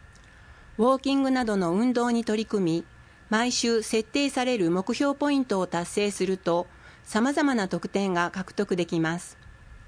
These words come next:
十月十四日はスポーツの日です。健康増進のため参加してみませんか？期間、十月十四日月曜日から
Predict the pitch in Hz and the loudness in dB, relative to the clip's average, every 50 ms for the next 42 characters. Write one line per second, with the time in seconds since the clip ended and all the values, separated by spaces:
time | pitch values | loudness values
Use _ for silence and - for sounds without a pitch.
0 | - - - - - - - - - - - - 165 220 269 294 302 294 285 - | -20 -20 -20 -20 -20 -20 -20 -18 -20 -14 -8 -4 -2 0 0 0 0 0 0 0
1 | 285 277 254 277 294 277 240 202 190 - - - 165 151 151 - - - - - | 0 0 0 0 0 2 2 0 -2 -4 -4 -2 0 0 0 0 -2 -4 -6 -4
2 | - 294 302 311 294 247 226 202 185 170 170 147 151 160 160 - - - - - | -2 0 0 0 0 0 -2 -2 -2 -2 -2 -2 -2 -2 -4 -8 -14 -18 -20 -20
3 | - - - - - - - - - - - - - 240 240 254 254 254 247 247 | -20 -20 -20 -20 -20 -20 -20 -20 -20 -20 -20 -8 -2 0 0 0 0 0 0 0
4 | 240 214 220 226 233 233 - 233 233 226 220 214 208 - 196 202 196 190 190 - | 0 2 2 0 0 0 0 0 0 0 0 0 0 -2 0 0 0 0 -2 -4
5 | - - 226 214 240 247 240 233 220 - - 226 226 220 220 226 208 - 220 208 | -6 -4 -2 -2 -2 0 -2 -2 -4 -2 -2 0 0 0 0 -2 -2 -2 -2 -4
6 | 175 - 156 180 247 - - - - - - - - - - - - - - - | -2 0 0 0 0 -2 -8 -20 -20 -20 -20 -20 -20 -20 -20 -20 -16 -16 -14 -14
7 | - - - - - - - - - - - - - 233 214 185 147 - - - | -16 -18 -18 -20 -20 -20 -20 -20 -16 -14 -8 -2 0 2 2 2 0 -4 -8 -14
8 | - - - - - - 175 220 247 277 277 277 277 - - 269 240 - 277 285 | -18 -18 -18 -16 -12 -6 -4 0 0 0 2 0 -2 -2 -2 -2 0 0 0 0
9 | 269 240 202 185 - - - 165 165 - - 180 196 196 - 254 285 294 285 269 | 2 0 0 -2 -4 -4 -2 -2 -2 -2 0 -2 -2 -2 0 0 0 2 0 0
10 | 240 214 - 165 156 156 147 - - | -2 -4 -2 -2 0 0 0 -2 -2